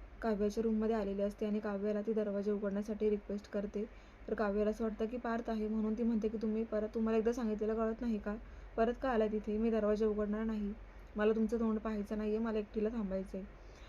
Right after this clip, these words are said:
रम्या म्हणते, "अगं काव्या, मी आहे, दरवाजा उघड, रम्या आहे, रम्या." मग आता काव्या दरवाजा उघडते. काव्याची अवस्था पाहून रम्या म्हणते, "काय गं, ख-, फार वाईट वाटते का तुला? आज असं वन मंथ सेलिब्रेशन झालं लग्नाचं, मला कळालं आईकडून, पण ते, अ, सेलिब्रेशन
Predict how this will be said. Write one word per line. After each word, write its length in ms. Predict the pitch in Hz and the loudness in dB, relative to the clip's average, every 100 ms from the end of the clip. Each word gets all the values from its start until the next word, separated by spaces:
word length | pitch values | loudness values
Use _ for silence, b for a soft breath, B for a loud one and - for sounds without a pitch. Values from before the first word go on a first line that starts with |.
| B B B - | B B B 2
रम्या 260 | 202 196 | 4 4
म्हणते, 260 | 214 220 214 | 2 2 2
"अगं 280 | 214 214 220 | 2 2 0
काव्या, 400 | 226 202 202 220 | 0 0 0 0
मी 180 | 233 247 | 0 0
आहे, 280 | 247 226 | 0 2
दरवाजा 420 | 220 214 208 214 226 | 2 2 2 0 0
उघड, 220 | 226 233 | 0 0
रम्या 300 | 233 214 220 | 0 0 0
आहे, 160 | 226 | 0
रम्या." 340 | 226 214 208 196 - - - - | 0 0 0 -2 -8 -16 -18 -8
मग 120 | 190 | -4
आता 180 | 202 208 | -2 -2
काव्या 240 | 214 208 208 | 0 0 2
दरवाजा 420 | 214 202 208 208 | 2 2 0 0
उघडते. 420 | 202 214 220 214 B B B - | 0 -2 0 -4 B B B -8
काव्याची 460 | - 202 208 202 220 | -2 2 2 0 0
अवस्था 360 | 208 208 208 208 | 2 0 -2 -4
पाहून 260 | 220 214 | -2 -2
रम्या 220 | 214 202 | 0 0
म्हणते, 240 | 208 208 214 | 0 0 -2
"काय 200 | 220 214 | -2 -2
गं, 180 | 220 220 - - - | -2 -4 -8 -12 -14
ख-, 80 | - - | -8 -2
फार 160 | 220 | 2
वाईट 240 | 226 214 240 | 2 2 0
वाटते 280 | 214 - | -4 -4
का 120 | 196 202 | -4 -2
तुला? 220 | 202 208 - B B B B 214 | -2 -4 -6 B B B B -2
आज 240 | 208 208 | 0 0
असं 240 | 214 220 | -2 -2
वन 180 | 214 208 | 0 0
मंथ 220 | 202 208 | 2 0
सेलिब्रेशन 580 | 214 220 214 214 214 214 | 0 0 2 0 0 -2
झालं 340 | 226 214 208 208 | 0 0 0 0
लग्नाचं, 480 | 202 202 208 208 | 0 -2 -2 -2
मला 200 | 208 202 | 0 0
कळालं 360 | 208 220 208 220 | 0 -2 0 0
आईकडून, 420 | 202 202 196 208 240 B B B - 226 | -2 0 0 -2 -4 B B B -6 0
पण 260 | 214 214 | 0 0
ते, 220 | 226 226 | 2 2
अ, 260 | 220 220 214 | 2 -2 -2
सेलिब्रेशन 640 | 208 208 208 208 220 220 | 0 2 2 0 0 -2